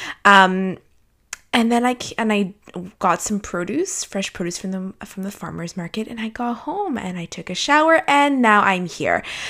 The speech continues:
Now, why am I sharing all that? <laughs> So,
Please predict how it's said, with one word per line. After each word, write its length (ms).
Now, 100
why 140
am 100
I 60
sharing 320
all 120
that? 340
<laughs> 500
So, 400